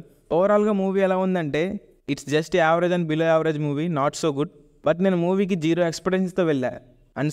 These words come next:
సేమ్ అలానే జీరో సాటిస్ఫాక్షన్‌తో బయటకు వచ్చా. That's all for the video, guys. రివ్యూ నచ్చితే వీడియోకి లైక్ కొట్టండి.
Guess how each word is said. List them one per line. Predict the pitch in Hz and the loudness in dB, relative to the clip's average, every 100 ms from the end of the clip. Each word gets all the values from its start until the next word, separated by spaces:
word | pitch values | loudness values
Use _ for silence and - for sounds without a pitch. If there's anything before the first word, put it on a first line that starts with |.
| - | -2
సేమ్ | 165 180 | 0 2
అలానే | 160 165 175 | 2 0 -2
జీరో | 156 160 | -2 -2
సాటిస్ఫాక్షన్‌తో | 165 160 165 175 151 160 160 | 0 0 0 -2 -2 -2 0
బయటకు | 151 139 | 0 -2
వచ్చా. | 123 - 123 - - | -4 -4 -6 -6 -6
That's | 135 165 | -4 -2
all | 170 | 0
for | 180 175 | 0 0
the | 165 | 0
video, | 165 160 | 0 0
guys. | 160 - - - | 0 -4 -12 -8
రివ్యూ | 143 170 | -2 0
నచ్చితే | 190 - 185 | 0 0 0
వీడియోకి | 165 160 170 | 0 0 0
లైక్ | 151 147 160 | -2 -2 -2
కొట్టండి. | 151 151 151 196 | 0 0 0 -4